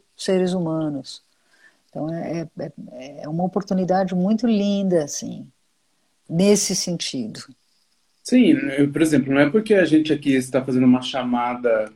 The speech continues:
Speaker 2: de vídeo online, com as pessoas assistindo, comentando, que estamos no ambiente virtual, mas não significa que deixa de ser real, né?
Speaker 1: Não,
Speaker 2: Vamos
Speaker 1: não.
Speaker 2: Muito pelo contrário,
Speaker 1: Não.
Speaker 2: é real da mesma forma, não é?
Speaker 1: Claro,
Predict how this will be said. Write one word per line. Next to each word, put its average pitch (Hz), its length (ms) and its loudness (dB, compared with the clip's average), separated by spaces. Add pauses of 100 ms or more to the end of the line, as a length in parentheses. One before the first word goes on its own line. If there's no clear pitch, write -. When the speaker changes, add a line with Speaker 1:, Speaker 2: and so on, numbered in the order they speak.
(220)
Speaker 2:
de 127 120 -2
vídeo 127 360 4
online, 147 720 4
com 151 120 -6
as 135 120 -10
pessoas 127 560 -4
assistindo, 135 720 -4
comentando, 139 960 2 (460)
que 143 400 2
estamos 170 360 2
no 202 80 4
ambiente 160 460 4
virtual, 151 460 2
mas 247 200 2
não 302 360 4
significa 262 500 2
que 302 220 -8
deixa 220 340 2
de - 60 -14
ser 269 160 -2
real, 139 520 2 (760)
né? 120 500 -4 (340)
Speaker 1:
Não, 156 160 -4
Speaker 2:
Vamos 160 480 4
Speaker 1:
não. 135 440 -6
Speaker 2:
Muito 262 200 4
pelo 311 200 4
contrário, 330 600 2
Speaker 1:
Não. 240 100 -4
Speaker 2:
é 180 160 2
real 233 340 -4
da 160 80 -6
mesma 147 300 -8
forma, 113 440 -12
não 104 120 -20
é? 113 40 -14
Speaker 1:
Claro, 147 540 -6